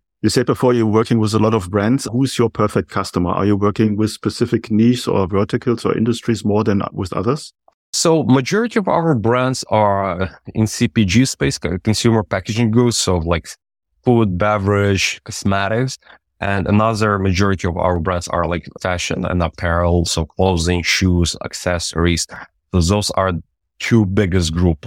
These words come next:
Speaker 2: but we don't shy away from any industry in e-commerce space.
Speaker 1: How does the typical onboarding process look like?
Speaker 2: After we provide all the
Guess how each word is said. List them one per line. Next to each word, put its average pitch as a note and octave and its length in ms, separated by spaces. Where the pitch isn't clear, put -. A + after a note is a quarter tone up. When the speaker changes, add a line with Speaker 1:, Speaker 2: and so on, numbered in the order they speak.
Speaker 2:
but G2 500
we G#2+ 220
don't F#2+ 320
shy F#2 400
away F2+ 320
from - 240
any E2 520
industry E2 440
in E2 200
e-commerce D#2+ 400
space. - 340
Speaker 1:
How G#2 120
does A#2+ 160
the A2+ 260
typical - 360
onboarding G#2+ 440
process A#2+ 420
look A#2 220
like? C#3+ 220
Speaker 2:
After A2 320
we G2+ 140
provide F#2+ 400
all G#2 240
the F#2+ 160